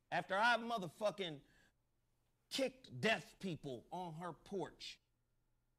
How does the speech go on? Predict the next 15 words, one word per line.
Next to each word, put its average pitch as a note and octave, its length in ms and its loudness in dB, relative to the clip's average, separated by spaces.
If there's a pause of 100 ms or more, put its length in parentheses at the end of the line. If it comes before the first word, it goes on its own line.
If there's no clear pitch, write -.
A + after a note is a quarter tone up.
(280)
after F3+ 260 0
I A#3 220 8
talked A3 400 -2
reckless G#3 460 0
than G3 180 -6
a F#3 60 -6
motherfucker, E3 640 -6
me A3 160 -6
and C3+ 180 -6
Big F3 220 -2
Mama C#3+ 260 -4
was B2+ 300 -6
estranged C3+ 1040 -8
for, C#4+ 100 -8
like, B2+ 260 -4